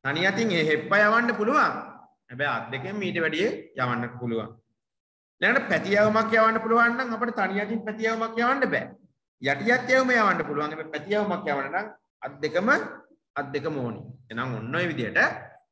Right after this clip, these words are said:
දෑතින්ම පන්දුව ග්‍රහණය කර ගැනීම ඉතාමත්ම වැදගත් වෙනවා නෙට් බෝල් ක්‍රීඩාවේදී. හරි. එහෙනම් ඔන්න ඔය ටික අපි කතා කරා.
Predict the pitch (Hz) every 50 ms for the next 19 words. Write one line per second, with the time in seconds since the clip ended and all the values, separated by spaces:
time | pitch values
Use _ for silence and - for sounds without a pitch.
0 | _ 117 107 120 123 143 165 - - 233 240 254 262 - - 185 160 156 156 151
1 | 147 139 - - 110 107 110 117 127 131 127 147 147 151 156 165 165 175 196 202
2 | 175 120 101 131 131 135 143 156 165 175 - 156 139 117 98 92 107 110 127 131
3 | - - - 165 160 156 127 113 120 180 254 - - - - _ _ _ - 113
4 | 113 110 120 127 117 107 104 151 214 - - - 269 285 285 247 175 143 117 101
5 | 95 92 87 - - - - - _ _ - 120 113 101 110 - - _ - 117
6 | 139 156 156 123 104 98 107 120 131 135 139 131 131 - 131 123 - - - 104
7 | - - 104 110 143 143 - 196 147 131 165